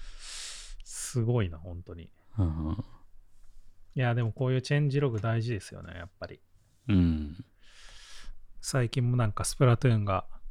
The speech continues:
Speaker 1: アップデート入りましたけど、チェンジログがえらいことになってましたよ。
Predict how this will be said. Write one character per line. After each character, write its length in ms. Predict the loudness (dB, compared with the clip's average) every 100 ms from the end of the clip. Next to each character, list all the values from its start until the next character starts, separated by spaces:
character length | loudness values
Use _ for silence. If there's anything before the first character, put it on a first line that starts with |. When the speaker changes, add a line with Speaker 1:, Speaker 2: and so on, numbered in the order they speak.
| -2
Speaker 1:
ア 100 | -2
ッ 40 | 2
プ 140 | 6
デ 100 | 6
ー 20 |
ト 100 | 6
入 180 | 4 4
り 60 | 4
ま 120 | 2
し 80 | -2
た 80 |
け 80 | -6
ど、 220 | -6 -10 -14 -20 -10 2
チ 140 | 6
ェ 60 | 8
ン 60 |
ジ 100 | 8
ロ 120 | 6
グ 60 | 6
が 160 | 2 4
え 100 | 8
ら 120 | 10
い 40 |
こ 60 | 8
と 80 | 4
に 40 |
な 60 | 0
っ 40 |
て 100 | -4
ま 60 | -10
し 80 | -10
た 60 |
よ。 160 | -14